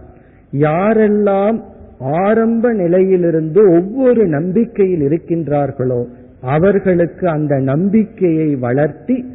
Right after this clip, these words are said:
அவர்களை நல்வழிப்படுத்த வேண்டுமே தவிர அவர்களால் செய்ய முடியாத, தாண்ட முடியாத உபதேசத்தை செய்யக்கூடாது. அப்படி செய்யாமல் அவர்களுடைய நம்பிக்கையை பாதுகாப்பாக வைத்துக் கொள்ளுங்கள்.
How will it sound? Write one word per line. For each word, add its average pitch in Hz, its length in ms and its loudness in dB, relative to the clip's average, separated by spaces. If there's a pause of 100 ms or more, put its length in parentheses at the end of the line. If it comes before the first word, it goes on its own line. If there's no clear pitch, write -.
(260)
அவர்களை 147 600 0
நல்வழிப்படுத்த 185 1000 0
வேண்டுமே 147 520 -2
தவிர 131 480 -6 (360)
அவர்களால் 160 920 0
செய்ய 185 500 0
முடியாத, 151 960 0 (320)
தாண்ட 196 560 0
முடியாத 170 960 0
உபதேசத்தை 151 880 -4
செய்யக்கூடாது. 120 1160 -6 (600)
அப்படி 180 720 0
செய்யாமல் 160 920 -2
அவர்களுடைய 147 840 0
நம்பிக்கையை 165 840 -4
பாதுகாப்பாக 143 1120 -4
வைத்துக் 131 520 -8
கொள்ளுங்கள். 113 680 -8